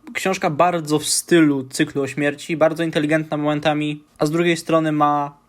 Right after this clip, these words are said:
sporo elementów, które wydawałoby się zupełnie niepasujące, czyli na przykład kung fu. Na przykład mamy tutaj też parodię Matrixa w pewnym momencie. Z tego, co wiem, dla wielu osób to jest jedna z najlepszych książek.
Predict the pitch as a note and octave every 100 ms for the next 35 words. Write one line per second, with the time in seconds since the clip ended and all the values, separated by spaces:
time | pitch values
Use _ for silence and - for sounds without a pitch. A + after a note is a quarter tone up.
0 | _ - - D#3 D#3 D#3 D3 D3 D3 D3
1 | D3 - _ _ _ _ - - G3+ G3
2 | G3+ G#3 G3+ F#3+ E3 F3 F#3 E3+ D#3+ -
3 | D3+ D3+ D3+ - C#3+ C3 B2 B2+ B2+ _
4 | - C#3+ C#3+ - C3+ D#3+ D#3 D3+ C3+ C3
5 | B2+ _ _ _ - - D3 D3+ D3 D3
6 | D3 - D3+ D#3+ D3+ D3 D3 D3 D3 C#3
7 | C3+ C3 C3 C3 B2+ B2+ B2 B2+ B2+ _
8 | _ - - G#3 A#3 G3 A3 G3 E3+ E3
9 | G3 G3 F#3+ F#3 - E3 E3 D#3+ - -
10 | C#3+ C#3 C#3+ C#3 C#3 B2+ C3 C3+ C3+ C3+
11 | - D3 - E3 F#3+ G#3